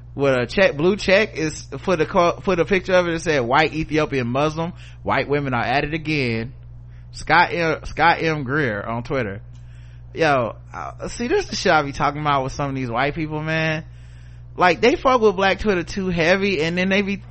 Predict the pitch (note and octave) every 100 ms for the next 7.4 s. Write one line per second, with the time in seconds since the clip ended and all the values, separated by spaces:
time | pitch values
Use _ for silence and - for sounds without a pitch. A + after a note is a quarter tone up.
0 | - E3 F3+ D3+ - G3+ F#3 D#3 - F3+
1 | E3+ F3 D#3+ F#3 E3+ E3+ D3+ - - -
2 | - - - D#3+ C4 D#4+ D4+ C4 C4 C#4
3 | G#3+ F#3 D#3 E3 F3+ G#3 A3+ - - -
4 | - - - - - - - - - G#2
5 | E3 D3 D#3+ D#3+ D#3+ E3+ G3 A3 G3+ G#3
6 | F3 D#3 D#3 D#3+ F3 E3+ E3+ F3+ G3+ G3
7 | G3+ G#3 G3